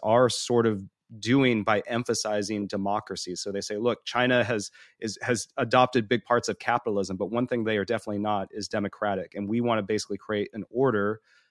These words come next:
that it makes the world safe for democracy, that emphasizes democratic values and standards and principles, and to recraft international institutions in a way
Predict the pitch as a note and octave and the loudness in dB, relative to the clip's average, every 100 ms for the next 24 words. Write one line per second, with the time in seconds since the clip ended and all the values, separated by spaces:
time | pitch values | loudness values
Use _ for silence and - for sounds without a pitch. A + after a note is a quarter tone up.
0 | _ _ - A2+ G#2+ G#2 - A#2 A2 - | _ _ -4 0 2 0 -4 -6 -6 -6
1 | A2+ A#2 - B2 A#2 A2+ - A#2 G#2+ - | -4 -4 -4 0 2 2 0 0 -2 -4
2 | - _ _ _ A#2 G#2 G2+ G2+ G#2 G#2+ | -18 _ _ _ -2 0 0 0 -2 -6
3 | A#2 A2+ G#2 - G#2+ G#2+ A2 A2+ G#2+ G#2 | -6 -4 -4 -4 -6 -6 -4 -2 -2 -2
4 | F#2 - G#2 G2+ G#2 G#2 G2 _ _ - | -6 -4 -6 -4 -2 0 -2 _ _ -8
5 | G2+ G#2 G#2+ A2 G#2+ G2 - G2 - G#2 | -2 0 2 0 -2 -4 -4 -4 -4 -2
6 | G#2 G#2+ G#2+ G2 G2 - G#2+ G#2+ B2 B2 | -2 -2 -2 -4 -8 -6 -6 -4 -2 -2
7 | A#2 G#2 G#2 G2+ F#2+ A2+ A#2 - - A2 | -2 -4 -4 -6 -4 -2 -2 -4 -2 0
8 | A2 - - G#2+ G#2 G2+ - G#2 D2+ G2+ | 0 -4 -10 -6 -4 -4 -4 -8 -8 -8
9 | - - A#2 A2 G2+ G2+ G#2 G2+ G#2 F#2+ | -10 -8 -6 -4 -4 -4 -4 -4 -2 -2
10 | F#2+ | -4